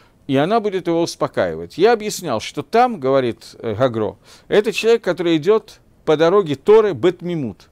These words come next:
В простом, вот не задумываясь, вот так сказано, я так и делаю, и всё, без рассуждений. Ешар — это человек, который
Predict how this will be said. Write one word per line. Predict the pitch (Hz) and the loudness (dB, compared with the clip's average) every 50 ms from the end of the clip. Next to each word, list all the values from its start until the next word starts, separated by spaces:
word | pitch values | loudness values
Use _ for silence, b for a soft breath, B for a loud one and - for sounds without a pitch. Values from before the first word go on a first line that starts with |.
| _ _ | _ _
В | _ _ | _ _
простом, | - 175 165 190 202 - - 262 247 | -6 -2 -2 -2 -2 -2 -2 -2 -2
вот | 208 175 160 - | -2 -2 -4 -6
не | - 180 190 202 | -10 -8 -8 -6
задумываясь, | 190 180 214 202 208 190 160 131 113 110 107 - 131 | -2 -2 -2 0 0 -2 -4 -2 -4 -4 -6 -6 -8
вот | 143 - | -8 -4
так | - 190 185 - | -2 -4 -4 -4
сказано, | - - - 262 262 226 180 170 147 | -4 -4 -2 0 0 0 -2 -6 -8
я | 151 160 175 | -6 -6 -6
так | 175 175 160 - | -6 -6 -8 -8
и | 147 | -8
делаю, | 117 110 104 95 98 110 131 | -6 -6 -6 -4 -4 -6 -8
и | |
всё, | - - - 113 87 - b b b b b b | -10 -8 -8 -8 -8 -8 b b b b b b
без | 143 196 196 190 | 2 2 2 2
рассуждений. | 196 165 - - 170 131 113 117 107 90 80 80 101 - b b b b b b b | -2 -6 -4 -4 -6 -6 -6 -8 -8 -8 -10 -12 -18 -20 b b b b b b b
Ешар — | 127 127 165 170 - - - 139 120 127 139 - _ b b b b b b | -6 -2 -2 -2 -2 0 2 4 4 2 0 -4 _ b b b b b b
это | b 151 156 196 | b -2 0 -2
человек, | 180 - - 208 208 220 254 269 - | -2 -2 0 2 2 2 2 0 -2
который | - 202 180 - - 220 214 202 196 175 147 - | -2 -4 -2 0 2 2 2 2 2 -2 -4 -8